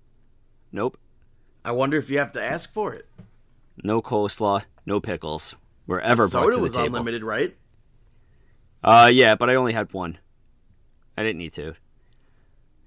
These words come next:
Speaker 1: Did not
Speaker 2: Hmm.
Speaker 1: need to. Uh, but, and then I had the s-, uh, raspberry swirl cheesecake, which was fantastic.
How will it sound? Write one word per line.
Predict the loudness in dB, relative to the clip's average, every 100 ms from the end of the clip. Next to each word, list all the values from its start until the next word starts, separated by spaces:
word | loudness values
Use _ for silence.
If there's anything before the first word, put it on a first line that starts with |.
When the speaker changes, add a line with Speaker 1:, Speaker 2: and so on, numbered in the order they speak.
| _
Speaker 1:
Did | -6 -4
not | -4 -4
Speaker 2:
Hmm. |
Speaker 1:
need | -6 -8
to. | -10 -12 -12 -16 _ _ _ _ -20 _ _ -10
Uh, | -4 0 0 -2 -4 2
but, | 4 2 -2
and | -4
then | 0
I | 0
had | 2 2 2
the | -2 0 -2 -4 _
s-, | -14 -10 -10 -12 -16 -6
uh, | 2 4 4
raspberry | 6 6 4 2 4 4 2 0 -4 _ _ _
swirl | -8 0 2 2 0 -6 -10
cheesecake, | -4 -2 -2 -8 -14 -16 _ _ _ _ _ _ _ _
which | -10 -8 -4
was | -6 -8 -14
fantastic. | -4 -2 -2 -2 -4 -6 -14 -18